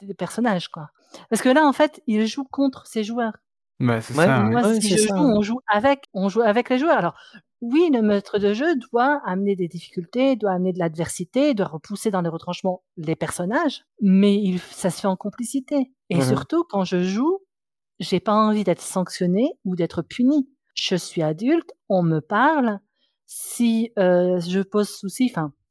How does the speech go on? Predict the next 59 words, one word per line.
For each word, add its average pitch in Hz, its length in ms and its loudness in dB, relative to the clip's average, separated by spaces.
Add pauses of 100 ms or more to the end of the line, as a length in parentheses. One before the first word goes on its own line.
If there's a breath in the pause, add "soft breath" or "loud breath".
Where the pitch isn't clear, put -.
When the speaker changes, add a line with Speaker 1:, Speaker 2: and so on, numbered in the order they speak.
Speaker 1:
si, 233 360 0
euh, 190 200 0
on 196 100 0
trouve - 280 -2
que 202 100 0
mon 190 80 2
comportement 190 560 -2
peut 220 240 -2
poser 196 320 -2
souci, 196 520 -6 (140)
on 170 100 -4
me 165 120 0
le 156 120 -2
dit. 233 320 -2 (440 soft breath)
Je - 160 -2
m'amende 196 640 2
si 185 180 -8
je 160 100 -10
trouve 202 240 -6
que 175 120 -2
c'est, 160 300 -2
euh, 160 380 -2 (100)
que 175 80 -2
c'est, 160 400 -4
euh... 147 280 -12 (380)
vrai. 240 380 -2 (260)
Sinon, 240 600 4
si 220 340 0
on 202 120 2
n'a, 202 200 2 (100)
n'a 196 160 0
pas 214 120 -2
de - 60 -4
point 202 180 -4
d'accord, 196 400 -2
bah, 170 140 -8
c'est 180 160 -10
que 180 200 -8
juste, 202 340 -12 (100)
on 170 80 -10
peut 196 160 -14
peut-être - 260 -2
pas 202 200 2
jouer 190 180 -2
ensemble 233 580 -2
et 165 60 -10
c'est 190 120 -4
pas 214 120 -4
grave. 269 300 -2 (220)
On 175 80 -4
n'est 160 120 0
pas 185 100 0
obligé 185 240 0
de 180 60 -4
jouer 175 160 0
avec 160 160 -2
tout 208 100 -4
le 226 60 2
monde. 269 240 0